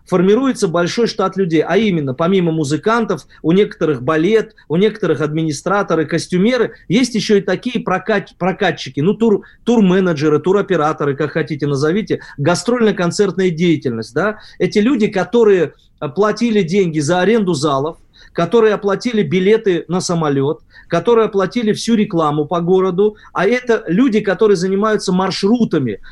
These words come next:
То есть огромное количество, тысячи и тысячи прокатчиков сегодня оказались без денег. Они оказались ещё,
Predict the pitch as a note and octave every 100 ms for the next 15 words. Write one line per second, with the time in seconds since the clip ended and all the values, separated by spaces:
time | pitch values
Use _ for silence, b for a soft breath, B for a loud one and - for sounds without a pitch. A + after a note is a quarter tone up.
0 | B G3 G3 - F#3+ F3+ A#3+ C#4+ A3 F#3
1 | E3 F#3 G3 G#3+ F3+ C#3 D3+ C#3 A#3+ G3+
2 | - F3+ E3+ F3 D#3+ C#3+ C#3 E3 D#3+ B3+
3 | D4 - F#3 C3 - b - F3+ F3 C4+
4 | G#3 - D#3+ E3+ D3 G#3+ G#3+ - - b
5 | - B2+ G3+ C#3 C#3 G#3+ E3+ G#2 - _
6 | _ b b - F3 A#3 B3+ F3+ E3+ G3
7 | G3+ A#3 A3+ G#3+ G#3 A#3 A3